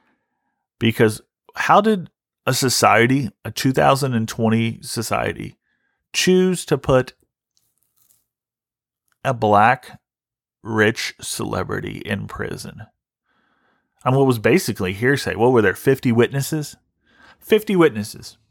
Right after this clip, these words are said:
And we bought that. We believed that. As a society, we said, "Oh, there's fi-, there's fifty women, better believe 'em,"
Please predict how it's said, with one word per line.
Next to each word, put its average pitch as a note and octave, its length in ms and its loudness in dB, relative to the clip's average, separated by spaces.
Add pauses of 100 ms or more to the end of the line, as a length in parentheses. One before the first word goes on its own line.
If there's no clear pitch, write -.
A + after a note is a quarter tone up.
(1200)
And C3+ 160 -4
we D#3 140 4
bought A2+ 420 2
that. - 260 -10 (1160)
We E3+ 140 4
believed C3+ 400 2
that. G2 220 -2
As A#2 180 -4
a A#2+ 80 0
society, B2+ 520 0
we A2+ 140 -2
said, G#2 200 -4
"Oh, F2 220 -2
there's - 160 -16
fi-, G2 220 -8 (400)
there's G#2+ 120 -10
fifty E3+ 320 0
women, C#3 400 -2
better A2+ 240 2
believe B2+ 360 0
'em," G2+ 220 -8